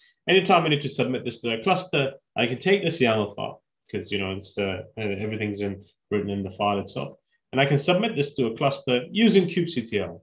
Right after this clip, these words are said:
if I wanted to, right? Now, I, I have this command line tool at my disposal, so I can perhaps use that kubectl, apply minus F, deployment dot yaml, and submit that to the cluster. I mean, I can deploy it from, from a pipeline or anything like that. I can submit it to a cluster.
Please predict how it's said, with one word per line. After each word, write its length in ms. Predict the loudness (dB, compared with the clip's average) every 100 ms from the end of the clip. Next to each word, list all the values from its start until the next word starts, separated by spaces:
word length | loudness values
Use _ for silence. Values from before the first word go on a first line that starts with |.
| -6
if 140 | 0
I 40 |
wanted 280 | 0 0 -4
to, 100 | -8 -20 _
right? 180 | -12 -12 _ -8
Now, 180 | -6
I, 380 | -2 -4 0 2
I 20 |
have 160 | 4 4
this 140 | 0
command 320 | -2 2 4 4
line 180 | 2 -2
tool 360 | -4 -6 -8 _ _ _ -4
at 80 | 0
my 160 | 2
disposal, 580 | 0 -2 2 2 2 -8
so 220 | -10 -6
I 60 | -6
can 260 | -2 -4 -2
perhaps 420 | -4 -4 -6 -8
use 200 | -10 -8
that 180 | -12 -10
kubectl, 680 | -8 -8 -10 -4 -2 -2 -10 _ _ _ -12
apply 260 | 0 2
minus 320 | 2 0 -2 -4
F, 200 | -4 -6 _ _ _ _
deployment 420 | -4 -2 0 0
dot 120 | -2
yaml, 400 | -4 -6 -6 -8 -8
and 120 | -8
submit 380 | -4 -4 -4 -6
that 120 | -10
to 160 | -10 -14
the 80 |
cluster. 320 | -14 -12 -10 -4
I 100 | 0
mean, 120 | 4
I 120 | 4
can 380 | 2 0 -2 -4 _ _ _ _
deploy 360 | -8 2 4 4
it 180 | 2
from, 380 | -2 -4 -4 -6 -6
from 180 | -4
a 100 | -4
pipeline 560 | 0 0 2 0 0 0
or 240 | -2 -2
anything 280 | -2 -4 -4
like 180 | -6 -6
that. 120 | -6
I 80 | -8
can 160 | -10 -12
submit 280 | -8 -8
it 100 | -8
to 100 | -8
a 60 | -10
cluster. 360 | -10 -18 -18